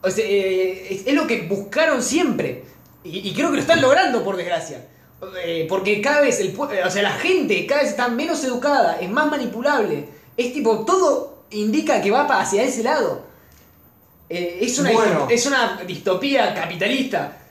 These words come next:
Speaker 2: Qué
Speaker 1: Pero
Speaker 2: suerte que
Speaker 1: posta
Speaker 2: esta,
Speaker 1: creo eso.
Speaker 2: esta última parte era para hablar de cómo va a salir bien todo. No.
Speaker 1: No, no va a salir bien todo, no va a morir todo.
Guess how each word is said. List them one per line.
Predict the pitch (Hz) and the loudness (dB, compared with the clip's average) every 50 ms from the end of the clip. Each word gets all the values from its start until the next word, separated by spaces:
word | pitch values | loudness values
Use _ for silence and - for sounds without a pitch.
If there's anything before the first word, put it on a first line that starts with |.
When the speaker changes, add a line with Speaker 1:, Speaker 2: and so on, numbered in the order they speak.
| - - | -10 -6
Speaker 2:
Qué | 202 | -2
Speaker 1:
Pero | 202 202 196 196 - | 0 2 4 4 4
Speaker 2:
suerte | - 247 233 190 | 4 4 2 2
que | 185 180 170 165 - - | 2 2 0 0 -4 0
Speaker 1:
posta | 233 262 220 208 - - | 4 4 6 6 4 4
Speaker 2:
esta, | 208 226 202 190 | 4 6 6 6
Speaker 1:
creo | 180 - - | 6 4 2
eso. | 214 214 | 2 2
Speaker 2:
esta | - 214 214 208 | 2 4 4 4
última | 202 202 208 208 202 196 180 175 | 4 4 2 0 0 0 0 0
parte | 180 180 190 208 208 202 | 2 2 0 2 0 0
era | 190 180 175 160 | 2 2 2 2
para | - 156 147 143 | 2 2 2 2
hablar | 139 139 147 151 156 165 | 0 2 2 2 0 0
de | 160 156 147 139 139 139 - - - - _ _ _ - | 0 -2 -2 -4 -6 -8 -14 -20 -20 -20 _ _ _ -8
cómo | 151 156 160 156 151 143 | -6 -4 -2 0 0 0
va | 151 143 | 0 -2
a | |
salir | 147 - 143 135 139 143 143 143 143 143 - | -2 -8 -8 -8 -6 -6 -8 -10 -10 -12 -14
bien | - 151 143 139 139 135 | -12 -10 -10 -10 -10 -8
todo. | 151 151 156 160 165 170 170 | -6 -6 -4 -4 -6 -6 -6
No. | 175 170 - 127 - - | -10 -10 -10 -12 -8 -4
Speaker 1:
No, | 214 247 262 262 254 220 | 0 2 4 4 4 4
no | 247 247 | 4 4
va | 247 254 | 4 4
a | 247 247 | 4 4
salir | 214 214 220 233 | 4 4 4 2
bien | 226 233 | 2 2
todo, | 262 294 285 330 339 339 359 359 | 6 6 6 6 6 4 2 2
no | 392 415 415 427 440 466 494 480 415 | 2 2 4 4 4 4 2 0 -2
va | - - 427 | -4 -6 -8
a | 403 | -8
morir | 415 427 427 427 427 - | -6 -6 -6 -6 -8 -8
todo. | - 392 370 - - - - - | -6 -6 -4 -4 -4 -8 -8 -10